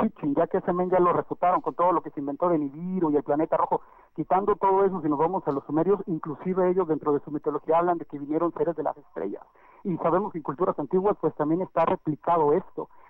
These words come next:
No tanto que hayan bajado y que nos hayan enseñado a hacer pirámides, sino que es muy probable que haya habido un contacto, pero los veían más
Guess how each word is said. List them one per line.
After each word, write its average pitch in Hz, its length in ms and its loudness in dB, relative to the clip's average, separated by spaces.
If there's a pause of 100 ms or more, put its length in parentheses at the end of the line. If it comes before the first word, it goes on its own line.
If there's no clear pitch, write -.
No 220 260 0
tanto 254 320 0
que 190 100 0
hayan 202 220 2
bajado 160 420 0
y 151 40 -14
que 151 100 -14
nos 143 160 -4
hayan 170 220 0
enseñado 151 440 0
a - 40 -4
hacer 160 160 -2
pirámides, 165 520 0
sino 160 260 -2
que 156 160 -4 (340)
es 185 180 0
muy 196 160 -2
probable 185 380 2
que 170 100 -2
haya 180 140 2
habido 180 240 -2
un 190 140 -4
contacto, 190 600 -2 (960)
pero 160 360 2
los 160 200 -2
veían 160 380 0
más 180 240 0